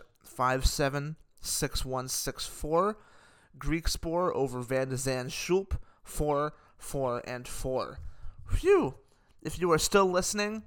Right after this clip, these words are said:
you are truly demented and you are sick. What are you doing listening to this?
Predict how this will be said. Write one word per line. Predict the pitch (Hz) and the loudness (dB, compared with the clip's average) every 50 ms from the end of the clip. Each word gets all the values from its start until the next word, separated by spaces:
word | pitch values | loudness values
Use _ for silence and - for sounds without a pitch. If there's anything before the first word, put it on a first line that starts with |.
| - - - - | -16 -20 -20 -8
you | - 147 143 | -4 0 2
are | 139 131 - | 2 2 2
truly | - - - - 156 165 180 185 190 185 185 175 | 0 -2 -4 -4 -4 -4 -4 -4 -2 -2 -2 -4
demented | 160 135 - 165 139 139 147 156 160 - - 165 156 156 | -4 -4 -4 -6 -4 -2 -2 -2 -2 -2 0 0 0 0
and | 139 127 135 | -2 -8 -8
you | 143 139 135 | -4 -2 -2
are | 127 | -2
sick. | 127 - - - - - 247 202 147 - - - - - - - - - - | 0 0 0 2 4 6 6 4 4 0 -8 -16 -18 -20 -20 -20 -20 -20 -4
What | - - 233 262 | 4 4 6 6
are | |
you | 254 220 | 6 4
doing | 170 160 214 247 240 233 202 185 175 | 8 10 10 12 12 10 8 4 2
listening | 170 156 - - 165 147 | 0 0 0 -4 -4 -4
to | 147 | -4
this? | 139 135 123 117 - - - | -2 -2 -2 -2 -4 -6 -8